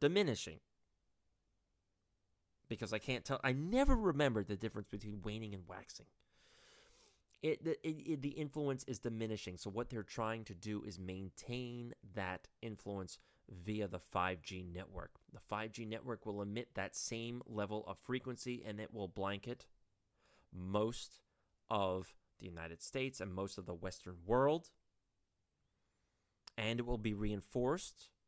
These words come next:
via cell phones, which will also emit a five G frequency. And so, therefore,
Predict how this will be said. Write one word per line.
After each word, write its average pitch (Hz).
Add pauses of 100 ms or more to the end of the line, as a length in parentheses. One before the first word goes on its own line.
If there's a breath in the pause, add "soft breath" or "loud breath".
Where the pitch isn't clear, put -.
(260)
via 98
cell 143
phones, 139
which 113
will 143
also 180
emit 127
a 107
five 104
G 98
frequency. 92 (380 soft breath)
And 107
so, 110
therefore, 107